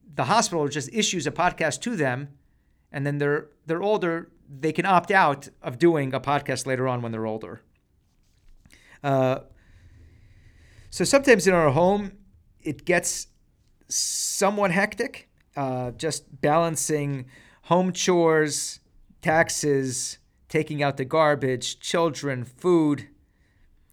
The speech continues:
And my wife will tell me, "Hey, can we divide and conquer? Like, you know, you straighten up the living room and I'll prepare the bottles." And that always rubs me the wrong way.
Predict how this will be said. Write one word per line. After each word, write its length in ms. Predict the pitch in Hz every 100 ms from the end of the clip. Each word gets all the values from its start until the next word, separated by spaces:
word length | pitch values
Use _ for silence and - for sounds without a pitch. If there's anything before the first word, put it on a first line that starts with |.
| _ _
And 540 | 165 151 147 147 139 - _ _ _ _ _
my 140 | 170 180
wife 280 | 214 208
will 120 | 175 170
tell 240 | 170 170
me, 340 | 156 156 151 _ _ _ _ _ _
"Hey, 340 | 170 165 147 - _ _ _ _ _ -
can 160 | 190
we 120 | 190 226
divide 400 | 180 160 160 147
and 120 | 139
conquer? 440 | 139 131 120 101 - - -
Like, 320 | 151 151 - - - - - - - - - -
you 120 | 143
know, 260 | 143 143 143 - 160 - -
you 240 | 170 226 -
straighten 440 | - - 190 190
up 120 | 185 185
the 100 | 170
living 300 | 214 196 170
room 460 | 165 160 165 156 - - -
and 100 | 147
I'll 120 | 160
prepare 280 | 147 127 139
the 80 | 131
bottles." 600 | 123 117 113 113 - - _ _ _ _ _ - _ - - - - - 175
And 140 | 165
that 140 | 226
always 400 | 247 226 175 151
rubs 240 | 151 143 131
me 100 | 131
the 120 | 123
wrong 300 | 131 131 123
way. 260 | - -